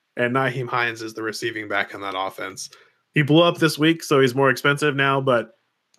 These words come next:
still worth ten, fifteen percent of your fab budget. He,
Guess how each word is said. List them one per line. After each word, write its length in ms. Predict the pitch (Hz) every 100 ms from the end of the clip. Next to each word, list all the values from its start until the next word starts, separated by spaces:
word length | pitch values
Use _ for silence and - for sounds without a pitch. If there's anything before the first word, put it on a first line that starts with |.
| 139 _ _ _ _ _ _ _ - _
still 320 | - - 185 180
worth 240 | 165 151
ten, 240 | - 151
fifteen 380 | 143 147 156 143
percent 400 | 131 127 135 131
of 140 | 127 117
your 100 | 113
fab 320 | 156 160 156
budget. 420 | 156 156 160 160 _ _ _ _ _
He, 180 | 139 147